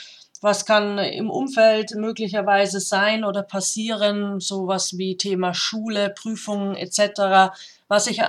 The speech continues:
was dich an deiner Zielerreichung hindern könnte. Und dann überleg dir Strategien zur Umschiffung oder Überquerung dieser Hindernisse,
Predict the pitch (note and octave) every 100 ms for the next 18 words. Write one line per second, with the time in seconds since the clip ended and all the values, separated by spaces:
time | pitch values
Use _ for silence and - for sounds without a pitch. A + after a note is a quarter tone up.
0 | - F#3+ G#3 - G#3+ - G#3 G3+ G3 G3
1 | F#3+ G#3 G#3+ F#3+ F3+ F3+ F3+ F3+ F#3+ F#3
2 | F3+ F3+ - _ A3 G#3 G3+ F#3 F3+ -
3 | A3 B3+ B3 A#3 A3 G#3 G3+ G3 F#3+ G3
4 | F#3+ G#3 - G3+ G3 G3 F#3+ - _ -
5 | - - F#3+ G3+ A3 A3+ A3 G3 A#3+ B3+
6 | A#3+ A#3 A#3 _ _ _ _ _ _ -
7 | - - B3+ - G#3 - A#3+ B3 A3+ A3
8 | A3 - G3 G3 F#3+ - F#3+ F#3 F#3 F3
9 | F#3 G3 F3+ F#3+ F#3 - - - F3+ G#3
10 | F#3+ F3+ A3 A#3 G#3 G3+ G3 G3 F#3+ F#3+